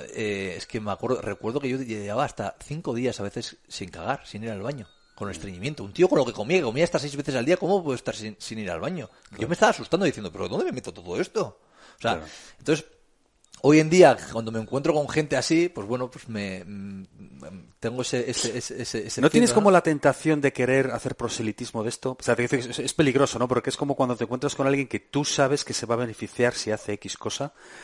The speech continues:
Speaker 2: pero todo tiene, cada uno tenemos que encontrar nuestro camino, ¿no? Entonces,
Speaker 1: Hmm.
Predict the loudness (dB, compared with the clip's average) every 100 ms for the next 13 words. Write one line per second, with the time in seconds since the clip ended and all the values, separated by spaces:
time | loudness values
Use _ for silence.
0 | -4 6 6 6 2 _ 6 8 8 2
1 | 6 8 8 6 2 2 0 -4 -4 2
2 | 2 0 -8 -8 -8 -8 -8 -10 -6 -6
3 | -6